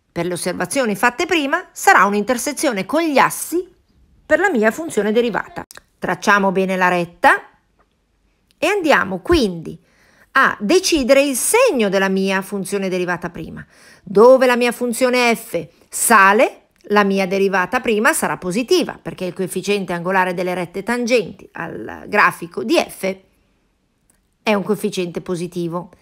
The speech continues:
Tracciamo anche le altre rette, come abbiamo detto prima, x uguale a uno, x uguale a due, x uguale a tre,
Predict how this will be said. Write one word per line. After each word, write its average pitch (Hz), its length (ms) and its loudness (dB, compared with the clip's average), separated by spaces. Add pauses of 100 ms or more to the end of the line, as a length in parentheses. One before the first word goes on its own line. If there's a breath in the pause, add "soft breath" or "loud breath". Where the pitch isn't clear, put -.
(640 soft breath)
Tracciamo 196 460 2
anche 190 240 0
le 190 80 2
altre 190 300 0
rette, 277 340 2
come 190 180 -6
abbiamo 185 260 -4
detto 190 300 -6
prima, 262 400 -2 (100)
x - 140 -16
uguale 196 220 2
a 220 80 6
uno, 233 280 -2
x - 120 -12
uguale 185 240 -6
a 185 80 0
due, 214 320 0
x - 100 -14
uguale 180 220 -6
a 165 40 -6
tre, 185 420 -6